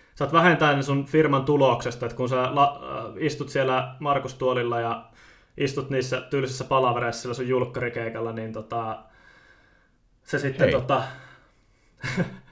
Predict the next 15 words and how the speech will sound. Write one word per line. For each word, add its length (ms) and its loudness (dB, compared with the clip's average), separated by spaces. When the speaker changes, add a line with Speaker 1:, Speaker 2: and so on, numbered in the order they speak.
Speaker 1:
no 160 4
offense, 500 0
Atte. 260 -8
Se 140 0
on 120 10
sitten 240 6
näistä 280 8
tuotoista, 480 6
mitä 180 2
sä 100 2
tällä 380 2
toiminnalla 500 4
tienaat, 560 2
niin 200 -6
tota, 500 -6